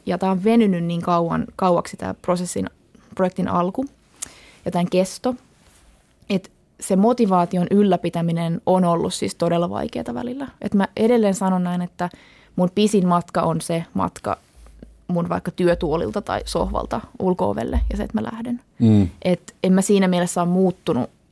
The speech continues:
Speaker 1: semmoiseksi himourheilijaksi, päinvastoin. Kyllä mä niinku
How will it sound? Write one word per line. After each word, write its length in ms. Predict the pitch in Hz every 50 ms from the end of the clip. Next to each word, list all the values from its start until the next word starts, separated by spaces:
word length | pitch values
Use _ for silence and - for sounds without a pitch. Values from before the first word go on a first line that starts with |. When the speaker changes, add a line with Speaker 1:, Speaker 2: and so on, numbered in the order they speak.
| _ _ _ -
Speaker 1:
semmoiseksi 360 | - 185 170 170 170 - - - - -
himourheilijaksi, 800 | 208 196 180 - - 175 170 180 180 151 107 110 113 - - -
päinvastoin. 640 | - 190 185 180 180 180 180 - - - - 233 220 -
Kyllä 120 | - 208 190
mä 80 | 185
niinku 420 | 185 185 185 180 180 180 - -